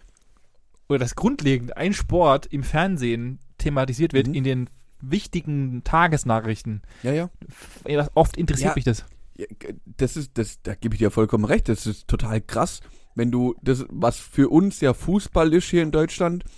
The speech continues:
Speaker 2: ist ja bei den Amis zum Beispiel Football. Es gibt ein
Speaker 1: Nee,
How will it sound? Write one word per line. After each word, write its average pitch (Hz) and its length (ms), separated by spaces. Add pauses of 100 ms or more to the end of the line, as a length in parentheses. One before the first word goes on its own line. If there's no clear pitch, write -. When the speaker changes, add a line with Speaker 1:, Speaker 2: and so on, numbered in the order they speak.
(160)
Speaker 2:
ist 131 120
ja 127 60
bei 117 160
den 107 180
Amis 143 300
zum 139 100
Beispiel 127 320
Football. 107 460 (400)
Es 127 160
gibt - 360
ein 127 140
Speaker 1:
Nee, 123 100